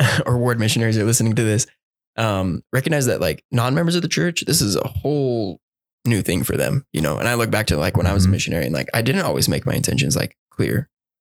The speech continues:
Speaker 1: And you don't have
Speaker 2: Yeah.
Speaker 1: to, like, make every intention clear right from the get-go necessarily, but be like, "Listen,
Speaker 2: Right.
Speaker 1: like, we wanna share something with you because this is something that we believe in and, like, it's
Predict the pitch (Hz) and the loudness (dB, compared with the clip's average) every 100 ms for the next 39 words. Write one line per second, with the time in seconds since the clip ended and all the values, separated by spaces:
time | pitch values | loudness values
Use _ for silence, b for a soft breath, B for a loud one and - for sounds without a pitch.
0 | _ _ 196 180 92 90 98 101 82 - | _ _ -2 2 2 2 0 -2 -4 -2
1 | - 120 104 90 73 113 - 78 - 127 | -2 0 0 0 2 2 0 -4 -2 -2
2 | 107 82 104 - - 147 139 - 73 82 | 0 0 0 -2 -4 -2 -2 0 0 0
3 | - - 87 92 101 - - 110 87 76 | 0 2 2 0 0 -2 -2 0 0 0
4 | - 98 85 85 - - _ _ _ _ | 2 2 4 2 -2 -8 _ _ _ _
5 | _ _ - 104 101 107 101 104 107 107 | _ _ -4 0 2 2 2 2 2 2
6 | 107 104 123 120 107 101 95 117 - - | 0 0 0 0 0 0 2 2 2 0
7 | 107 - - 139 147 110 92 - 57 - | 0 0 0 2 2 2 0 0 0 -2
8 | - - - _ _ _ _ _ _ _ | -4 -8 -16 _ _ _ _ _ _ _
9 | _ - - 92 - - - | _ -4 -2 -2 0 0 -2